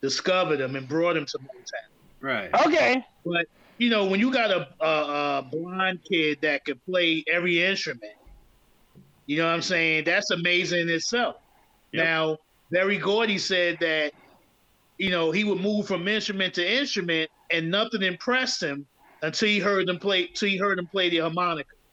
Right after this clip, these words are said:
Speaker 1: That's what impressed him.
Speaker 3: He's an
Speaker 1: And
Speaker 3: amazing
Speaker 1: early
Speaker 3: harmonica player, yeah.
Speaker 1: Early in his career, that's what he did. He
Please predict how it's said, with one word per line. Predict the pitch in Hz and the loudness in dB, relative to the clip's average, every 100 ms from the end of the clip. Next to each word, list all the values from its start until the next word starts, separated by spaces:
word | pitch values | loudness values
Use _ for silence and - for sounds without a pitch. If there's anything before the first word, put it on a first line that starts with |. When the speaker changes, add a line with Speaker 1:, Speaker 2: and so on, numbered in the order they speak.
| _ _ _ _ | _ _ _ _
Speaker 1:
That's | 160 175 - | 0 2 2
what | 175 160 | -2 -2
impressed | 156 160 139 - - | -4 -4 -4 -6 -12
him. | _ _ _ _ 214 - | _ _ _ _ -4 2
Speaker 3:
He's | - 302 | 4 6
an | 302 285 | 6 4
Speaker 1:
And | 269 | 4
Speaker 3:
amazing | 320 339 | 4 4
Speaker 1:
early | 285 226 | 4 4
Speaker 3:
harmonica | 247 254 247 220 180 | 2 2 2 0 0
player, | 165 156 147 175 | 2 2 2 2
yeah. | 156 127 _ _ _ - | 0 -4 _ _ _ -6
Speaker 1:
Early | 185 214 226 | 0 2 2
in | 220 | 2
his | 226 226 | 0 0
career, | 233 214 233 254 196 180 | -2 0 2 2 2 0
that's | 165 175 - | 0 0 -2
what | 202 | -4
he | 202 | -2
did. | 226 | -4
He | 196 | -4